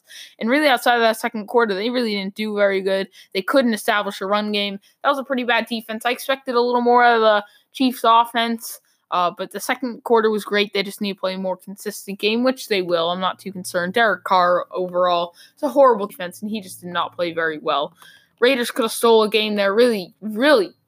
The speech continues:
done some damage, but they didn't. They just got off to a nice little first quarter, and then they just couldn't follow through.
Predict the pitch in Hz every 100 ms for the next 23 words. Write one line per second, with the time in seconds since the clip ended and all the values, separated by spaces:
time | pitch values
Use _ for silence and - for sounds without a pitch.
0 | - 220 220 208 208 196 185 180 - 226
1 | 233 202 185 175 - _ _ - 233 240
2 | - 226 220 - 262 320 349 311 294 285
3 | 294 285 285 269 269 262 262 - 240 226
4 | 220 208 185 180 175 - - 196 170 170
5 | 160 147 - 113